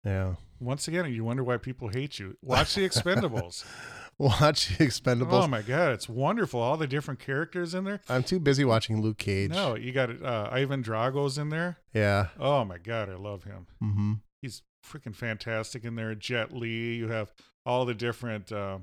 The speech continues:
Speaker 2: Jean-Claude Van Damme is in there as a bad guy in one of The Expendables. You have Arnold. You have, list goes on and on.
Speaker 1: There's another
Speaker 2: Chuck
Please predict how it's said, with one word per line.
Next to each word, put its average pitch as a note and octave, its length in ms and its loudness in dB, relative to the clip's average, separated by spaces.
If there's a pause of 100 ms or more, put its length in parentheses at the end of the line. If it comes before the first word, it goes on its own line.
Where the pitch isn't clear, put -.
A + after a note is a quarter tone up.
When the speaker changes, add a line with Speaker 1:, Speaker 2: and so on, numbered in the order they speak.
(440)
Speaker 2:
Jean-Claude A2+ 580 -4
Van G#2+ 220 -6
Damme G#2+ 400 -6
is G#2+ 160 -6
in A2 100 -6
there G#2+ 160 -4
as G2+ 100 -6
a G#2 60 -10
bad G#2 380 -6
guy G#2+ 220 -4
in G#2+ 120 -6
one A2 160 -6
of G#2 60 -8
The G#2 80 -8
Expendables. A2+ 800 -6 (480)
You A#2 80 -4
have G2+ 160 -4
Arnold. A#2 580 -2
You G#2+ 120 -4
have, F#2+ 280 -4 (1080)
list D3 340 -4
goes A2 220 -4
on A2+ 200 -4
and G2 100 -8
on. D3 240 -6
Speaker 1:
There's A3+ 200 6
another E3 280 10
Speaker 2:
Chuck C#3 180 8